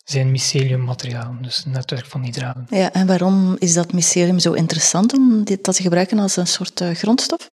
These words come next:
Speaker 1: Ja, omdat dat mycelium een aantal heel goede eigenschappen geeft. Die materialen op basis van mycelium zijn sowieso heel sterk, of je kunt die heel sterk maken.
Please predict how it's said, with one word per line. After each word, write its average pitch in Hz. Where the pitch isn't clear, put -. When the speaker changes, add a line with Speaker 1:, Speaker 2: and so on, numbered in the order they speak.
Speaker 1:
Ja, 143
omdat 151
dat 147
mycelium 175
een 151
aantal 139
heel 143
goede 156
eigenschappen 175
geeft. -
Die 139
materialen 156
op 139
basis 160
van 151
mycelium 139
zijn 131
sowieso 139
heel 135
sterk, -
of -
je -
kunt 147
die 151
heel 156
sterk -
maken. 170